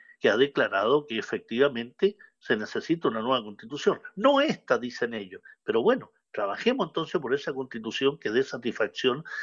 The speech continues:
a un conjunto de la población, pero en aquello que surgió de octubre. Es decir, el mandato de octubre es uno,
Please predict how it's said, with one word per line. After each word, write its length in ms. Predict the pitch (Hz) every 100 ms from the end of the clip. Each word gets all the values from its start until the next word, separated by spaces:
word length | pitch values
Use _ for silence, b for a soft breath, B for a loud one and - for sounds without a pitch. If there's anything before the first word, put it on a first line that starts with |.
| B
a 80 | 120
un 120 | 139
conjunto 540 | 135 113 - 214 220 -
de 40 |
la 100 | 123
población, 540 | 117 107 101 - 202 -
pero 200 | 180 -
en 80 | 110
aquello 420 | 202 185 220 240
que 120 | -
surgió 580 | - 127 - - 160 208
de 80 | 247
octubre. 600 | 208 - 330 190 101 98 B B B B
Es 220 | 185 202
decir, 300 | 196 - 214
el 100 | 147
mandato 600 | 127 131 135 175 247 233 180
de 60 |
octubre 440 | 151 - 214 196 185
es 160 | -
uno, 280 | 160 107 -